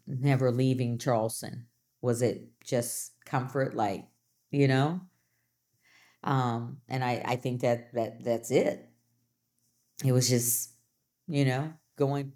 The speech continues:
the idea of packing up, going to a new city, looking for a job, all of that was, all of that was security. All of that was, you know, all of that in-, involved the unknown, you know? Um,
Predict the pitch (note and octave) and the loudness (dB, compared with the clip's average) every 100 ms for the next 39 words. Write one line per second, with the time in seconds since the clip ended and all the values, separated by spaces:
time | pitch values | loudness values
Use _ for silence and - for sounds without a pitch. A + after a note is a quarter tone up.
0 | _ D#3 D3 - C#3 D3+ D#3 D3+ D#3+ C#3 | _ -10 -4 -2 0 0 0 0 0 -2
1 | - D#3 D3+ D3+ C#3 A#2+ C#3 C#3+ C#3+ C#3+ | -2 -2 -2 -2 -2 -2 0 0 2 2
2 | C3+ C3+ C3+ C3 B2 C3 C3+ D3 D3+ C3+ | 2 2 0 0 0 -2 -2 -2 -2 0
3 | C3+ A#2+ A2+ C#3 E3 E3+ D#3 D3 C#3 C3+ | 2 2 2 2 2 2 0 0 -2 -6
4 | C#3 C3 C#3+ D#3+ D3 C#3+ C#3 C3+ B2+ - | -2 0 2 0 2 0 0 -2 -2 -2
5 | C3 - E3 D#3 C#3+ B2 G#2 C3 C#3 C#3+ | -4 0 4 4 4 2 2 2 2 2
6 | B2 A#2+ B2 - - _ _ _ _ _ | 2 0 -4 -6 -10 _ _ _ _ _
7 | _ - C#3 A2 C3 D3 D3 C#3+ C#3 B2+ | _ -6 -2 0 2 4 4 2 0 -4
8 | - - - C#3+ B2+ C3 C3 B2+ C3+ C3 | -10 -14 -4 -2 0 2 4 4 2 -2
9 | - - _ _ C3+ B2+ - C3+ C3 B2+ | -12 -18 _ _ -4 -2 2 2 4 2
10 | B2+ A#2+ G#2+ F2+ G2+ _ _ _ _ _ | 2 2 0 -6 -10 _ _ _ _ _
11 | _ - A#2+ A2+ A2+ C3+ C#3 _ _ _ | _ -2 2 2 2 -2 -6 _ _ _
12 | _ - C3+ B2 - - - | _ -2 2 2 0 -4 -10